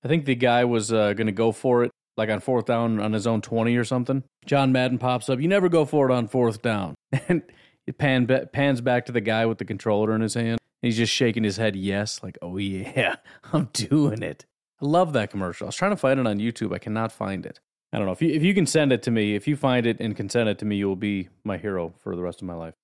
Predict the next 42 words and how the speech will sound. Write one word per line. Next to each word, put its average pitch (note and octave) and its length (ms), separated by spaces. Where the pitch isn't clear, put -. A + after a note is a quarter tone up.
Um, A2+ 260
but C#3 100
that's, G3 220
I E3 40
mean, F3+ 140
that's F#3 160
what F3 120
you D#3 80
do. E3+ 260
That's G#2+ 140
what C#3+ 60
you're C#3 60
supposed F3+ 340
to B2 60
do. G2+ 60
You G2 140
go D#3 140
for D#3 240
it D3 40
on C#3 80
fourth D#3+ 280
down. E3+ 200
You B2+ 80
better C#3+ 160
be, C3+ 300
be F3 340
a D3+ 60
man E3 280
about E2 300
it. - 80
Be - 120
a - 40
coward A2+ 420
and G2+ 100
punt. C#3+ 200
Who F#3+ 100
punts - 360
in A#2 140
Madden? C3 460
And D3+ 100
beyond E3+ 380
that, G#2 320